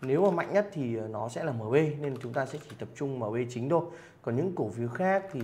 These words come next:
ờ, nếu mà nó có trạng thái tích cực thì chúng ta sẽ cân nhắc sau. Nhưng mà có lẽ thì, ờ, T V I sẽ không ưu tiên cổ phiếu nào khác cao hơn M B ở thời điểm hiện tại. Đấy,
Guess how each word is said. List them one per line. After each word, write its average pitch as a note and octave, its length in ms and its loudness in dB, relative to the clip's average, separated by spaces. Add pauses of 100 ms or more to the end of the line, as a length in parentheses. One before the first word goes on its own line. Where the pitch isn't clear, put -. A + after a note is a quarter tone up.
(120)
ờ, A2 300 -6 (140)
nếu G#2+ 200 -2
mà D#3+ 160 0
nó A2+ 140 0
có A#2 180 -6
trạng - 200 -4
thái A2+ 80 -2
tích D#3+ 200 -10
cực C3 140 -4
thì - 60 -18
chúng A#2 120 -8
ta B2+ 100 0
sẽ C3+ 160 -10
cân C#3+ 140 -2
nhắc D#3 160 0
sau. D3 180 2 (520)
Nhưng C#3+ 120 -2
mà A#2 140 -2
có A#2+ 80 0
lẽ A#2+ 200 0
thì, B2+ 180 -2
ờ, A2 120 -2
T G#2+ 100 -14
V C3 100 -2
I B2+ 200 0
sẽ D3+ 440 -8
không F3+ 320 -4
ưu E3 140 -2 (100)
tiên D#3 320 -2
cổ - 120 -10
phiếu G#2+ 200 -6
nào A2+ 260 -4
khác D3+ 260 -2 (600)
cao C#3 140 2
hơn C#3 140 2
M A2 160 -4
B A#2+ 40 -2
ở B2+ 260 0 (140)
thời - 120 -20
điểm F#2 80 -12
hiện E2+ 140 -14
tại. A2 160 0 (240)
Đấy, G#2+ 120 -10